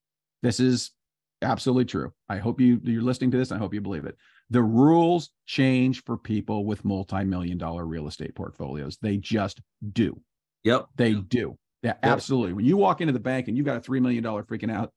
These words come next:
Speaker 1: uh, portfolio, you're treated very, very differently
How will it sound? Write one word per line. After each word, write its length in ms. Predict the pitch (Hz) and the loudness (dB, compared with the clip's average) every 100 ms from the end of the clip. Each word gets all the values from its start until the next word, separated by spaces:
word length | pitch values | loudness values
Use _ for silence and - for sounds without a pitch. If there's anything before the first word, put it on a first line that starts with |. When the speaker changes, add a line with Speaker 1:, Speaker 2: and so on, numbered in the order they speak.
| - | -6
Speaker 1:
uh, 280 | 107 98 92 - | -4 -2 -6 -8
portfolio, 580 | - 113 - 110 110 107 - - | -2 -2 0 -2 0 -2 -6 -6
you're 220 | 131 160 147 | 4 6 6
treated 380 | - 131 101 87 | 4 0 0 -4
very, 420 | 107 107 123 107 | -10 -2 -2 0
very 200 | 98 92 | -4 -6
differently 400 | 101 101 - - | -6 -8 -10 -14